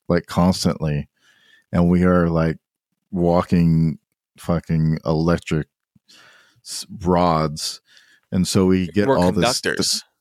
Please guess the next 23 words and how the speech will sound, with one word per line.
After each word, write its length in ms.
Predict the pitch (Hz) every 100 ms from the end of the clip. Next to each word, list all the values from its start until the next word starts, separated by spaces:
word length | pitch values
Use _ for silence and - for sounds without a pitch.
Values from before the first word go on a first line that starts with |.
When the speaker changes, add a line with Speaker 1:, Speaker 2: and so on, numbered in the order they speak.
| _
Speaker 1:
yeah, 340 | 107 110 90 82
conductors. 600 | - 95 101 101 95 82
We 100 | 90
get 180 | 87 98
the 100 | 90
static 720 | - - - 101 104 92 85
Speaker 2:
Yes. 140 | 90
Speaker 1:
above 300 | 78 92 98
us. 400 | 87 87 - - - _ - - _ -
And, 160 | 95
like, 160 | 95 92
sometimes, 720 | - 104 101 104 95 92 82
like, 200 | 87 -
it 120 | 87
can 160 | - 85
pass 380 | - 87 82 -
over 360 | 85 80 82
us, 540 | 80 80 - - - -
and 380 | - 82 80 76 - _ - _ -
we, 320 | 90 82 80 -
we 160 | 87 80
get 240 | 87 71
downloaded 720 | 78 82 82 82 82 80 71